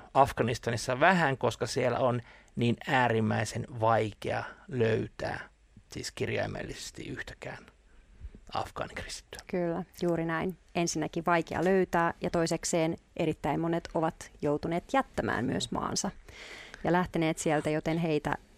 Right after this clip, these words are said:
Speaker 2: varmasti lukumäärällisestikin on vähemmän kuin vielä muutama vuosi sitten.
Speaker 1: Kyllä. Ja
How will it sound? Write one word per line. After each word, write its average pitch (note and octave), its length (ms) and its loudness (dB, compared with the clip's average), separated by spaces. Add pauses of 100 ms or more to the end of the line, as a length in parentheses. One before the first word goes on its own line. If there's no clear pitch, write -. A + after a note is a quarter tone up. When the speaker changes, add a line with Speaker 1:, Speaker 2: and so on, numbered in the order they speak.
Speaker 2:
varmasti D3 420 -4
lukumäärällisestikin D#3+ 1200 0
on D#3 280 0 (300)
vähemmän D#3 520 -2
kuin D3+ 340 0 (120)
vielä C#3+ 420 2
muutama B2 480 -2
vuosi E3+ 220 -4
sitten. - 460 -8 (720)
Speaker 1:
Kyllä. G#2+ 220 0 (260)
Ja A2+ 160 6